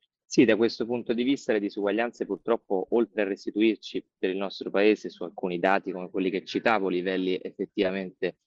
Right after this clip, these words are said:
ottocenteschi, ci danno, sono un po' il termometro di un paese che è fermo, che ha smesso di innovare, di produrre lavoro di qualità,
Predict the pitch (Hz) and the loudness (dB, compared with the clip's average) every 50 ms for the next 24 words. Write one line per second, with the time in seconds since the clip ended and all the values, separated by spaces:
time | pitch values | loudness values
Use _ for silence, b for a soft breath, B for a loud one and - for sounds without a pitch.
0 | _ _ _ _ _ _ _ - - 101 - - 110 95 - - 117 110 - - | _ _ _ _ _ _ _ -4 -4 -2 0 0 0 0 0 0 -2 -2 0 0
1 | 98 98 98 - - - 95 - - 98 92 101 98 98 98 98 95 90 - - | 0 0 0 -2 -6 -8 -6 -6 -4 -2 0 0 0 0 -2 -4 -6 -8 -8 -8
2 | 98 98 95 - - 117 104 - - 110 101 104 104 107 110 107 101 95 95 92 | -6 -6 -4 0 2 2 2 2 2 0 2 2 0 -2 -2 -2 -2 -2 -2 -2
3 | 90 95 92 85 - 95 95 98 92 - 95 85 90 85 - - - 107 110 107 | -2 -4 -6 -6 -4 -2 -2 -2 -2 -4 -6 -6 -6 -8 -6 0 2 2 2 2
4 | 101 95 87 - 85 82 - 90 87 87 - - - - 87 87 87 85 85 85 | 0 -2 -6 -6 -8 -12 -12 -12 -14 -14 -14 -12 -8 -6 -6 -4 -4 -6 -6 -4
5 | 90 95 98 95 98 98 92 87 85 90 - - - 85 87 90 87 87 90 87 | -2 0 2 2 2 0 -2 -4 -6 -6 -6 -4 -4 -2 -2 -2 -2 -2 -2 -2
6 | 87 87 90 87 87 87 87 85 - 92 92 92 - - 107 107 107 _ | -2 -2 -4 -4 -4 -4 -4 -2 -2 0 0 0 2 2 2 2 0 _